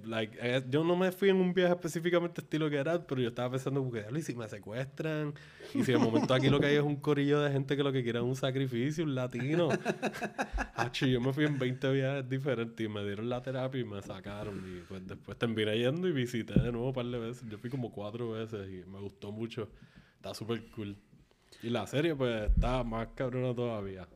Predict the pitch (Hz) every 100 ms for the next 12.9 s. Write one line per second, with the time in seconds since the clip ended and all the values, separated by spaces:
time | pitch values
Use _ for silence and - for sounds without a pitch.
0 | - 131 127 123 123 135 135 135 - -
1 | 117 113 127 139 139 135 139 139 127 117
2 | 107 107 107 110 110 110 110 101 - 87
3 | 80 - - _ _ - 117 113 117 113
4 | 113 123 147 156 127 117 110 120 131 139
5 | 143 147 117 107 110 117 120 123 123 123
6 | 107 98 98 95 - 98 101 101 95 90
7 | 120 120 143 156 151 156 170 139 113 113
8 | 113 107 101 165 120 113 117 117 117 113
9 | 113 110 113 110 104 101 - - - 113
10 | 110 113 104 120 113 107 110 120 127 135
11 | 127 117 107 104 - - - - - 123
12 | 123 127 120 117 110 113 143 135 120